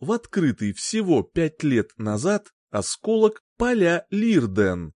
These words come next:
На самом деле это поверхность океана, на которую нарос плавучий слой почвы, и все утолщался и разрастался, покрыв собой все пространство.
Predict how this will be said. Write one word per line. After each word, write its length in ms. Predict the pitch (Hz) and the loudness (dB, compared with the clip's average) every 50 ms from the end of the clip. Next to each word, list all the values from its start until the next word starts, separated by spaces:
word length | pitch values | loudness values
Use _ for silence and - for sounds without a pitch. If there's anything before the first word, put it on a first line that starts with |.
| _ _ _ _ _ _ _ - | _ _ _ _ _ _ _ -10
На 160 | - 170 214 | -6 -4 -4
самом 520 | 214 - - 143 117 101 92 90 95 101 113 | -4 -2 0 0 0 0 0 -4 -4 -4 -4
деле 480 | 143 214 233 202 135 98 95 85 - _ - | 0 0 2 2 2 2 2 0 -2 _ -2
это 340 | 180 196 196 - 202 190 - _ - | -2 0 0 0 -2 -2 -2 _ -6
поверхность 800 | - 220 226 208 190 143 110 - - 117 104 95 - - - - | -2 -2 0 2 0 0 0 -2 -6 -6 -6 -6 -6 -8 -8 -6
океана, 840 | - 95 87 - 117 143 185 214 226 208 151 113 95 90 87 80 - _ _ _ | -4 -4 -4 -2 -2 -2 0 0 -2 -2 -2 -2 -2 -2 -2 -4 -8 _ _ _
на 160 | - 185 220 | -6 -4 -4
которую 600 | 214 - 262 254 - - 151 123 107 104 101 104 | -2 -2 -4 -4 0 0 2 2 2 2 2 2
нарос 600 | 104 104 110 139 180 220 233 226 208 - - - _ _ | 0 0 0 0 2 2 0 0 -2 -4 -10 -14 _ _
плавучий 600 | - 113 117 135 165 175 214 254 240 - - 262 247 | -6 -2 -2 0 0 0 0 -2 -2 -2 -2 -4 -4
слой 420 | - - - 190 175 185 196 185 | -4 -4 -4 0 2 2 2 0
почвы, 800 | - _ - - 247 190 135 107 - - - 104 104 98 90 82 - _ _ _ _ _ | -2 _ -4 0 2 2 2 0 -2 -6 -4 0 0 0 0 -2 -6 _ _ _ _ _
и 120 | - 143 143 | -4 -4 -2
все 460 | - - - - - 131 113 98 - - | -4 -6 -6 -2 2 2 2 2 2 -2
утолщался 1040 | 113 - - 98 92 92 92 - - - 208 202 190 156 - - - 107 95 85 - - | -6 -2 0 0 0 0 -2 -4 -4 -2 0 0 0 0 -2 -4 -4 -2 -2 -2 -2 -4
и 100 | - 175 | -4 -4
разрастался, 1080 | 190 208 208 190 214 233 233 226 - - - - 151 113 98 85 - - - 92 85 78 - _ _ _ _ | 0 0 0 0 0 -2 -2 -4 -6 -4 -2 0 0 0 -2 -4 -6 -4 -2 -2 -2 -4 -6 _ _ _ _
покрыв 400 | - 120 104 - - 90 85 - | -4 -4 -4 -2 -4 -8 -8 -6
собой 540 | - - 85 82 90 123 165 185 180 175 - _ | -6 -4 -4 -2 0 2 2 2 2 0 -10 _
все 380 | - - - - - 117 107 107 | -20 -16 -12 -4 0 0 0 0
пространство. 1200 | - _ - 160 165 160 - - - - 165 151 110 92 87 - - - 92 87 82 76 - | 0 _ -6 -4 -4 -4 -6 -8 -8 -4 -4 -2 -2 -4 -6 -10 -10 -6 -4 -2 -2 -2 -4